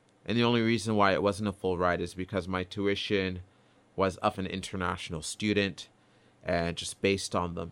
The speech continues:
policies and the framework of how they offer scholarships, they don't offer full tuition scholarships to international students. So then I had a decision to make. And in my head,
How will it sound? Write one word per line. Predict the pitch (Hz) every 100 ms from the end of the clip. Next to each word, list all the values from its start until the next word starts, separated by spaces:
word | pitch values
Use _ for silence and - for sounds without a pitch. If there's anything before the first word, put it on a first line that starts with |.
| -
policies | - 104 104 98 104 101 95 92 87 -
and | 90 85 85 90 -
the | -
framework | - - 101 101 104 98 90 - - - _ _ _ _
of | 82 82
how | - 101 92
they | 90 87
offer | 85 90 92
scholarships, | - - 90 90 87 - 82 - - - _ _ 101
they | 104
don't | 101 92 -
offer | 85 87 - 90 92 - _ _
full | - - 104 90
tuition | - - 87 90 - 80 82 -
scholarships | - 85 82 82 - - - -
to | 87
international | - - 87 85 - -
students. | 90 - 90 - - - - _ _ _ _ _ -
So | 139
then | 139 139
I |
had | 139 131
a | 135
decision | 110 131 165 147 104
to | 87
make. | 80 - - - _ _ _ 113
And | 117 101 - _
in | 117 120
my | 117 110
head, | 104 131 147 127 110